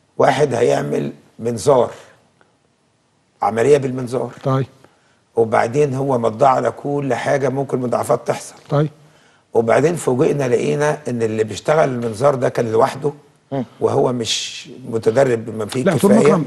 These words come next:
Speaker 2: أنت ده
Speaker 1: و-، وإلى آخره.
Speaker 2: لا، لا،
Speaker 3: إحنا
Speaker 2: احنا
Speaker 3: كده
Speaker 2: بنتكلم
Speaker 1: لا، أنا عايز أبين دي،
Speaker 3: بنتطرق.
Speaker 1: أنا، أنا عارف، أنا، أنا حضرتك
Speaker 2: احنا
Speaker 1: أنت
Speaker 2: متفقين.
Speaker 1: فاهمها
Speaker 3: لا،
Speaker 1: وأنا
Speaker 3: احنا،
Speaker 1: فاهم.
Speaker 3: احنا عشان ما
Speaker 2: والناس
Speaker 3: نقولش
Speaker 1: عايز
Speaker 3: عليه.
Speaker 1: أبين للمواطن.
Speaker 3: لا،
Speaker 1: عايز
Speaker 3: هو
Speaker 1: أبين للمواطن
Speaker 2: فاهم.
Speaker 3: لا، المواطن عارف ده.
Speaker 2: فاهم
Speaker 1: إن
Speaker 2: كويس أوي.
Speaker 1: الإقرار
Speaker 2: بس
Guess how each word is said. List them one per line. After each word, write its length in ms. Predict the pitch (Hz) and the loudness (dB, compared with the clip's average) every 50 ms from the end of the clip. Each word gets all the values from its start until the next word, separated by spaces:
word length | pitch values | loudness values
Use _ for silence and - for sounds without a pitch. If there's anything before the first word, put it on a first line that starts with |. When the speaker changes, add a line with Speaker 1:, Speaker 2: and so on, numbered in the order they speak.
| - - | -2 -2
Speaker 2:
أنت 120 | 160 139 180 | 0 0 2
ده 140 | 160 165 - - | 0 0 0 0
Speaker 1:
و-، 260 | 120 139 147 147 151 | 2 4 6 6 8
وإلى 320 | 151 156 151 135 139 147 - | 6 6 4 2 2 2 2
آخره. 260 | 147 170 - - - - | 2 2 0 -2 -2 0
Speaker 2:
لا، 140 | 170 170 175 | 0 0 0
لا، 80 | 160 | 0
Speaker 3:
إحنا 0 | |
Speaker 2:
احنا 180 | 143 180 185 160 | 0 0 0 2
Speaker 3:
كده 100 | 156 220 | 2 4
Speaker 2:
بنتكلم 220 | 226 247 226 220 208 | 4 4 2 4 4
Speaker 1:
لا، 100 | 190 - 185 | 4 4 4
أنا 80 | - | 4
عايز 200 | 180 208 - 190 | 4 2 4 2
أبين 160 | 208 185 233 | 4 4 4
دي، 60 | 240 233 | 2 4
Speaker 3:
بنتطرق. 220 | 208 196 175 - | 2 2 2 2
Speaker 1:
أنا، 240 | 202 196 190 - - | 2 0 -2 -4 -4
أنا 100 | 196 - | -2 0
عارف، 140 | 170 240 - - _ _ - | 2 0 0 -2 _ _ -8
أنا، 140 | 202 - - - | -8 -8 -6 -8
أنا 220 | - 180 185 156 | -6 -6 -4 -6
حضرتك 320 | 143 - - 135 165 180 165 | -6 -6 -6 -6 -4 -2 -2
Speaker 2:
احنا 120 | 185 190 | 0 0
Speaker 1:
أنت 140 | 175 - - | 0 0 0
Speaker 2:
متفقين. 360 | 165 - 143 160 240 269 269 | 0 2 2 2 4 6 6
Speaker 1:
فاهمها 100 | 220 190 | 4 4
Speaker 3:
لا، 120 | 180 214 233 | 4 2 2
Speaker 1:
وأنا 120 | 254 247 | 2 2
Speaker 3:
احنا، 100 | 233 202 | 0 0
Speaker 1:
فاهم. 180 | - - 226 247 | 0 2 2 2
Speaker 3:
احنا 160 | 254 240 220 | 2 2 0
عشان 280 | 202 196 190 - - 247 | 0 0 -2 -4 -6 -4
ما 60 | 196 | -2
Speaker 2:
والناس 160 | 208 220 214 - 285 - 233 | -2 0 0 0 0 0 2
Speaker 3:
نقولش 0 | |
Speaker 1:
عايز 220 | 233 214 202 220 | 2 2 4 4
Speaker 3:
عليه. 260 | 254 214 208 - 220 | 2 2 4 2 2
Speaker 1:
أبين 120 | 220 202 196 | 2 2 0
للمواطن. 500 | 185 170 170 180 202 208 - - - 113 - - | -2 -4 -2 2 2 2 0 0 -8 -14 -10 -2
Speaker 3:
لا، 140 | 202 226 233 | 0 0 0
Speaker 1:
عايز 160 | - - 151 | 2 2 2
Speaker 3:
هو 140 | 254 - 262 | 4 4 4
Speaker 1:
أبين 200 | 233 226 220 208 | 4 2 0 0
للمواطن 320 | 214 226 262 - - 175 | 0 0 2 2 2 0
Speaker 2:
فاهم. 260 | 165 - 196 208 202 196 | 0 0 -2 -2 0 0
Speaker 3:
لا، 200 | 220 202 180 220 | 0 0 0 -2
المواطن 500 | 220 196 190 208 240 269 269 294 247 208 | -2 0 4 4 4 4 4 2 2 2
عارف 400 | 175 180 208 208 196 185 - - | 2 4 2 2 2 0 -4 -4
ده. 120 | - 151 | -2 2
Speaker 2:
فاهم 140 | 214 240 208 | 4 6 6
Speaker 1:
إن 80 | 160 | 6
Speaker 2:
كويس 200 | 160 208 185 170 | 4 4 2 2
أوي. 180 | - - 180 160 | 2 2 2 2
Speaker 1:
الإقرار 420 | 135 101 - - 180 196 131 110 | 0 0 0 2 4 4 4 4
Speaker 2:
بس 220 | 101 - - - | 2 -2 -6 -14